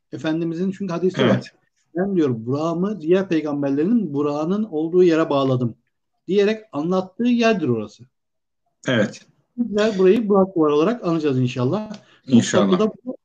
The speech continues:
Speaker 1: böyle anlatıyor. Ee, son olarak Mescid-i Aksa'yı paylaştırma tuzaklarından, Müslümanlara yaş kısıtlamasından, Mescid-i Aksa'nın, Mescid-i Harem'in,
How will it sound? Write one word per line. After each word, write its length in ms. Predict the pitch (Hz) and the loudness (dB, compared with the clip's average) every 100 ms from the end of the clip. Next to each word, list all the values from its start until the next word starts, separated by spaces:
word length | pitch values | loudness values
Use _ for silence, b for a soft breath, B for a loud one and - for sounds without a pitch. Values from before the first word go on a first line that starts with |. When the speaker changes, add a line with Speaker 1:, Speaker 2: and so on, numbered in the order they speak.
| - - | -14 -2
Speaker 1:
böyle 180 | 190 170 | 2 2
anlatıyor. 560 | 147 127 131 139 240 - _ _ _ _ _ _ _ _ _ | 2 -2 0 0 -2 -8 _ _ _ _ _ _ _ _ _
Ee, 240 | 139 143 143 | -8 -6 -6
son 200 | 220 226 | -4 -2
olarak 400 | 214 214 214 214 _ _ _ _ _ _ _ _ - | 0 2 0 -4 _ _ _ _ _ _ _ _ -6
Mescid-i 360 | 151 156 185 190 | -4 -4 -4 -4
Aksa'yı 460 | 185 - 170 240 | -4 0 0 0
paylaştırma 540 | 185 170 175 - 180 180 | 2 2 2 2 0 0
tuzaklarından, 840 | 160 151 131 135 123 131 160 - _ _ _ | 0 -2 0 0 2 0 -4 -10 _ _ _
Müslümanlara 500 | 143 139 180 180 190 | -12 -4 0 0 2
yaş 240 | 165 160 165 | 2 2 -2
kısıtlamasından, 1000 | - - 180 165 156 151 143 143 143 - _ _ _ _ _ - | -10 -4 -2 0 -2 -4 -4 -4 -6 -14 _ _ _ _ _ -12
Mescid-i 440 | 139 156 - - | -4 -4 -4 -4
Aksa'nın, 560 | 208 185 - 175 165 139 | -2 -2 -2 0 2 2
Mescid-i 340 | 131 - - | -2 -2 -4
Harem'in, 640 | 180 151 160 175 202 220 - | -4 -2 -2 0 0 -2 -8